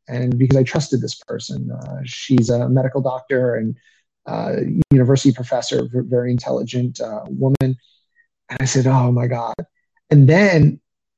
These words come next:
they attacked the Kramatorsk, uh, train station, which was a very famous attack at that time.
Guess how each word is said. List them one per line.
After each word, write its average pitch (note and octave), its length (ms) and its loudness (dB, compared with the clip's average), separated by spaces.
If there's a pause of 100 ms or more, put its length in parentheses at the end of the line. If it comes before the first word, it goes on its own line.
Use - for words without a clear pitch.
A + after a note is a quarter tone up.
(120)
they C#3+ 200 6
attacked D3 360 2
the D3 60 4
Kramatorsk, C3+ 760 2
uh, A#2+ 120 -2
train G3+ 240 6
station, D3+ 640 4
which C3+ 200 0
was C3 140 0 (260)
a B2 220 -4
very B2 180 0
famous A#2+ 320 -6
attack D3+ 320 -4
at C#3 120 -6
that C3+ 140 -6
time. C3 380 -8